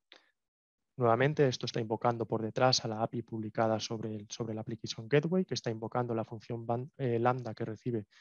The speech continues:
los parámetros de Jira y hace la traducción a dis-, a los parámetros que espera Jenkins. Y como veis, lo tenemos también de nuevo pendiente de aprobación. También las destrucciones de infraestructura las, las paramos en, en pendiente de infraestructura.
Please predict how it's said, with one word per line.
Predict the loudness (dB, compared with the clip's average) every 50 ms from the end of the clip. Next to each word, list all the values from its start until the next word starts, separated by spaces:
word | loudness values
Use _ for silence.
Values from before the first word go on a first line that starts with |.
| -20 _ _
los | -4 -4 0
parámetros | 2 2 4 4 2 0 -2 -4 -4 -4
de | -4 -2
Jira | 0 2 2 2 2 2
y | 2
hace | 0 -2 -2
la | -2 -4 -2
traducción | -2 0 -2 -2 -2 -2 -2 -2 0 0
a | -2
dis-, | -4 -4 -6 -4
a | 0 0 2 2 0
los | -2 -4 -6
parámetros | -4 -4 -2 -2 -2 -4 -4 -4 -4
que | -4 -4
espera | -4 -2 0 0 2
Jenkins. | 2 2 0 0 -2 -2 -2 -2 -4 -4 _ _ _ _ _ _ -20 _ _ _ _ _ _ _ _ _ _ _
Y | 4 4 4
como | 4 4 4 4 6
veis, | 8 8 8 8 6 2 -2 _ _ 0
lo | 0 2
tenemos | 2 2 0 0 -2 -2
también | -2 -2 -2 0 0 0
de | -2 -2
nuevo | 0 0 -2 -2
pendiente | -2 -4 -4 -6 -4 -2 0 0
de | 0
aprobación. | 0 0 -2 -4 -4 -6 -8 -10 -10 -10 -8
También | -8 -8 -4 -2 -2
las | -2 -2
destrucciones | -2 -4 -6 -10 -8 -6 -4 -2 -2 -4 -4 -8 _ -20 -20 _ _
de | 0 0
infraestructura | 0 0 0 -4 -4 -4 -2 0 2 4 6 6
las, | 6 4 2 0 -2 -4 -6 -6 -2
las | 0 0 0 2
paramos | 2 2 2 4 2 0 -2 -4 -6
en, | -6 -8 -8 -12 -16 -18 -20 _ _
en | -12 -8
pendiente | -8 -6 -6 -6 -6 -6
de | -6
infraestructura. | -6 -8 -10 -14 -16 _ -20 -20